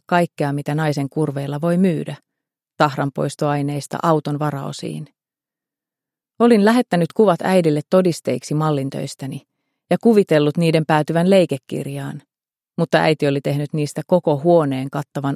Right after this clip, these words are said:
alttarin, jolla huomiovärit ja alennusprosentit kilvoittelivat keskenään. Kuvissa ei ollut mitään juhlittavaa,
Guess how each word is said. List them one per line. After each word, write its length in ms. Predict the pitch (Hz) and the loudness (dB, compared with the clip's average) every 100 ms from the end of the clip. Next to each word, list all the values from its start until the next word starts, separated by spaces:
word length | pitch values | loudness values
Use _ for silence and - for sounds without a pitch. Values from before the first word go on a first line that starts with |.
| - | -2
alttarin, 640 | 180 170 - - - 160 - _ _ _ - | -2 -2 -4 -12 -10 -10 -12 _ _ _ -2
jolla 160 | 175 170 | 2 4
huomiovärit 800 | 190 190 175 151 147 156 151 - | 6 6 4 2 0 -2 -4 -2
ja 180 | - | 2
alennusprosentit 760 | 170 165 151 - 151 147 147 151 - | 2 2 0 -2 -4 -2 -4 -6 -2
kilvoittelivat 720 | 165 156 147 143 147 147 151 - | 0 2 0 -4 -4 -4 -6 -4
keskenään. 640 | 156 - 151 147 - 160 _ _ _ _ _ _ _ _ _ _ _ _ _ | -4 -4 -8 -8 -10 -14 _ _ _ _ _ _ _ _ _ _ _ _ _
Kuvissa 440 | - 240 226 - 190 | 2 4 4 0 -2
ei 200 | 185 180 | 0 0
ollut 220 | 175 - | 0 0
mitään 360 | 220 - 147 147 | 0 0 -4 -2
juhlittavaa, 680 | 151 151 - - 143 165 | -4 -6 -10 -10 -8 -10